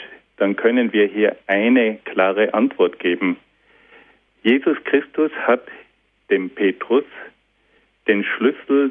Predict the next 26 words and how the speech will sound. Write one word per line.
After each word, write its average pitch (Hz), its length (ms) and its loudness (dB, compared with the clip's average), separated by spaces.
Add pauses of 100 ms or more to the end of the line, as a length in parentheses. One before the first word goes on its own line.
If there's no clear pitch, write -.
(120)
für 120 120 0
das 110 140 0 (120)
Himmelreich 87 640 0 (580)
übergeben. 85 720 -2 (1300)
Und 107 220 2
offensichtlich 131 760 0 (140)
kommt 117 360 -2
man 117 140 0
in 101 160 0
das - 160 2
Himmelreich 110 720 2 (300)
auch 95 280 2 (640)
deswegen 110 560 0
hinein, 113 600 2 (460)
wenn 110 440 2
es 120 180 2 (240)
dazu 107 540 -4
den 120 300 0
Schlüssel 101 720 -2
gibt. - 340 -2 (1200)
Und 104 180 0
ich - 180 0
habe 117 220 2
bei 98 180 -2
meiner 95 320 0
langen 120 500 2